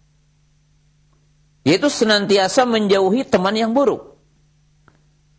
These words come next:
Senantiasa membentengi diri dari teman yang buruk. <coughs> Karena pemirsa yang dirahmati Allah Ta'ala, para pendengar yang dirahmati Allah Ta'ala,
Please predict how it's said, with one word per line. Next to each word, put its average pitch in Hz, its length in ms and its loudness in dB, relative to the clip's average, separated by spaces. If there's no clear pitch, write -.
Senantiasa 214 800 0
membentengi 190 800 0
diri 185 240 0
dari 185 240 0
teman 196 320 0
yang 190 160 -2
buruk. 175 460 -2
<coughs> - 480 -4
Karena 240 240 0
pemirsa 233 400 0
yang 185 160 -2
dirahmati 170 400 0
Allah 165 240 0
Ta'ala, 131 340 -2
para 156 220 2
pendengar 185 400 0
yang 165 160 -2
dirahmati 151 400 -2
Allah 131 240 -2
Ta'ala, 131 260 -2